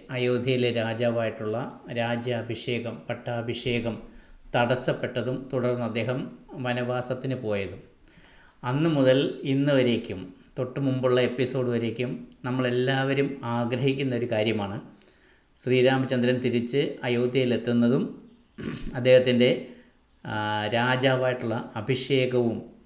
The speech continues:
നമുക്ക് കാണണം, ആ, അറിയണം എന്നുള്ളത്. അതാണ് ഇന്നത്തെ ഈ മുന്നൂറ്റി ഏഴാമത്തെ എപ്പിസോഡിൽ നമുക്കതിനുള്ള ഭാഗ്യം ലഭിക്കുകയാണ്.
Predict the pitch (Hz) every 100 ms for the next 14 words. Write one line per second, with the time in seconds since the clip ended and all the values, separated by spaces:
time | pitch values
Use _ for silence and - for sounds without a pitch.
0 | - 110 107 113 107 104 113 113 110 -
1 | - _ _ _ _ _ _ _ - 117
2 | - 113 117 117 120 117 117 - 110 104
3 | 92 85 - - 123 123 117 131 - 135
4 | 135 127 123 117 117 120 - - 123 127
5 | 131 139 139 135 131 131 135 113 117 123
6 | 123 123 - 135 120 117 - - - 120
7 | - 127 135 120 113 98 - 117 117 110
8 | 110 107 110 - 113 110 113 113 - -
9 | 117 107 104 107 117 107 95 92